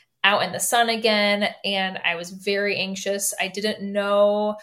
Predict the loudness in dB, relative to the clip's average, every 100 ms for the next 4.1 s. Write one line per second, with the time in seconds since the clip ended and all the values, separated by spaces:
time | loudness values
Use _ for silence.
0 | -8 2 4 4 2 2 2 0 0 -2
1 | -4 -12 -8 -6 -6 -12 -6 -6 -6 -8
2 | -8 -6 -2 -2 -4 -8 -8 -6 -6 -8
3 | -6 -4 -4 -6 -10 -8 -6 -2 0 -2